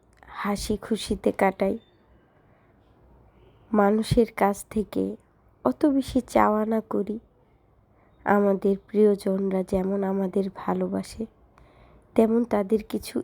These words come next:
ইচ্ছা শক্তি, কিছু চাওয়া পাওয়াও রয়েছে। আমার মতো আমাকে কেউ ভালোবাসতে পারবে না আমার রব ছাড়া।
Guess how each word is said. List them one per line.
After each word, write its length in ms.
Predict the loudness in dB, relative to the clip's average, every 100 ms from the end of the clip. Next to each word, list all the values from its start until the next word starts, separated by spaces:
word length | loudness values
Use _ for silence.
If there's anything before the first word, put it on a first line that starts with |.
| -2
ইচ্ছা 400 | -4 -4 -6 -6
শক্তি, 640 | -4 -8 -8 _ -4 -4 -6 -20 -20 _ _ _ _ _ -8
কিছু 260 | -6 -6 -8 2
চাওয়া 300 | 4 4 0
পাওয়াও 480 | 0 0 2 2
রয়েছে। 560 | 0 -2 -4 -8 -12 -12 -16 _ _ _ _ _ _ _ -20 -20 -20 -20 _ _ _ _ _ _ _
আমার 340 | 2 4 2
মতো 320 | 2 0 0 0
আমাকে 420 | 2 -2 -2 -6 -2
কেউ 220 | 2 2 0
ভালোবাসতে 680 | -4 -4 -2 -4 -6 -8
পারবে 460 | -6 -4 -6 -6 -6
না 180 | -6 -12 -18 _ -10
আমার 260 | -2 0 0 0
রব 200 | 0 0 -6
ছাড়া। 340 | -6 -6 -6